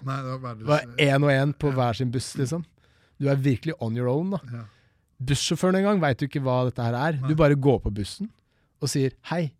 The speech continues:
Speaker 2: jeg er guiden deres."
Speaker 1: <laughs>
Speaker 2: Og så er det tjue stykker som sitter og forser på vei til Fettsund. Og, og så plutselig blir det avbrutt av en guide.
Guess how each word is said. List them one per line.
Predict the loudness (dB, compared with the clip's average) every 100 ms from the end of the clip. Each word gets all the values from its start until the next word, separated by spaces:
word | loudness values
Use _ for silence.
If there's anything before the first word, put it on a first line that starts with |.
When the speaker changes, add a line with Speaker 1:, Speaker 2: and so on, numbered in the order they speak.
| _ _ _ _
Speaker 2:
jeg | 0 4
er | 4
guiden | 4 0 0 0
deres." | 0 -2 -4 -8 -12 -16 -18 -20 -20 -20 -20
Speaker 1:
<laughs> | -20 _ -20 -20 -16 -2
Speaker 2:
Og | 6
så | 8
er | 8
det | 6
tjue | 4 4 2
stykker | 0 -2 -4 -2
som | 0
sitter | 0 -2 -4
og | -6
forser | -6 -6 -6 -6 -6
på | -4
vei | -6
til | -6
Fettsund. | -8 -10 -10 -10 -10 -14 _ _ _ _ _ _ _ _ -8
Og, | -2 0 2 2 2 0 0 0 0 -2 -4
og | -6
så | -6
plutselig | -4 -4 -2
blir | -2
det |
avbrutt | -2 -4 -4 -4
av | -6 -4
en | -4
guide. | -4 -4 -6